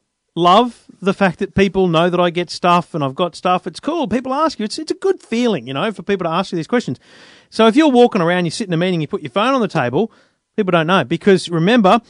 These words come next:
uh, nothing's changed except everything, right? So the only thing that's changed visibly is the pink one, right? So you've gotta get the rose gold if you want people to know by looking at you that you've got the new iPhone.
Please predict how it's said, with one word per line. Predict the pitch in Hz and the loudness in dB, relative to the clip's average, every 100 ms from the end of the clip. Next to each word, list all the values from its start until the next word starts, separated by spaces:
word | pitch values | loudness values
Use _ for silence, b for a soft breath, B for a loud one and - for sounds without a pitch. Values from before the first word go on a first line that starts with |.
| b b - | b b -6
uh, | 165 156 | -6 -4
nothing's | 160 202 220 233 208 175 | -2 0 2 2 0 0
changed | - 196 226 220 - | 0 2 4 0 -2
except | 175 - 208 220 | -4 0 2 4
everything, | 294 277 269 - 220 123 | 4 4 2 2 -2 -2
right? | 131 170 254 - | 0 0 0 -4
So | - 190 185 | -2 0 0
the | 175 202 | 2 2
only | 247 269 214 | 2 2 0
thing | 190 151 | -4 -6
that's | 120 - | -8 -8
changed | 156 120 110 - _ - | -6 -6 -10 -18 _ -8
visibly | 123 220 202 202 - 104 226 - _ _ _ - | 2 2 4 2 2 -4 -4 -6 _ _ _ -10
is | 139 | -10
the | 127 | -6
pink | - 254 - | 0 0 -2
one, | 226 135 | -14 -12
right? | 135 214 190 | -8 -8 -4
So | 190 | -4
you've | 175 175 | -2 0
gotta | 220 | 2
get | 202 | 0
the | 180 | 0
rose | 175 185 135 | 0 0 0
gold | 160 214 147 151 | 2 2 2 0
if | 160 | -2
you | 160 | -2
want | 185 165 | -2 -2
people | 185 170 | -2 0
to | 160 | -2
know | 160 196 208 175 226 277 _ _ _ _ - | 0 2 4 6 4 2 _ _ _ _ 2
by | 170 | 4
looking | 175 262 - 247 | 6 4 4 2
at | 190 | 2
you | 165 180 277 285 _ _ _ - | 2 4 2 0 _ _ _ -4
that | 180 | -4
you've | 156 | -2
got | 202 | -2
the | 165 | -2
new | 165 | -2
iPhone. | 147 135 117 | 0 -2 -8